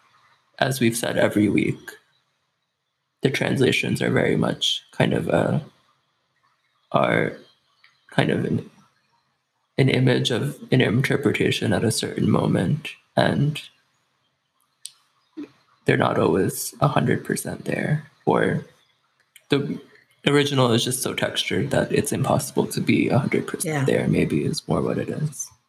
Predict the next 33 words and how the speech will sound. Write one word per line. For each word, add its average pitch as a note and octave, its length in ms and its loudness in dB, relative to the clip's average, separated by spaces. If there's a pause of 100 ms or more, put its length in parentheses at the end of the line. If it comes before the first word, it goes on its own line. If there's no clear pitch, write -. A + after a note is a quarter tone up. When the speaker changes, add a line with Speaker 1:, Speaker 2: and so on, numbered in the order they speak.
(220)
Speaker 2:
Right. F3 420 0
They, G#3 80 6
it's A3 260 0
so A3 120 -2
layered, F3 720 2
and, D#3 460 0 (360)
you G3 120 4
know, E3+ 100 2
there's D#3+ 220 0
such - 360 -6
depth F3 440 -4
in D#3 220 0
the D3+ 140 4
original D#3 540 2
and D#3 220 0
such F#3+ 260 -2
multiple E3+ 540 0
meanings. D#3 720 0
It's, - 540 -6 (500)
that F#3+ 140 4
it's F#3 160 0
hard G3+ 300 2
to G#3+ 80 -6
bring D#3+ 260 2
that D#3 220 2
in. D3 420 2 (1160)
Uh, C4 140 -10 (440)
but A3 100 6
I A3+ 100 4
would A3+ 160 0
say G3+ 260 -2
this F#3 280 -2
is F3+ 440 -4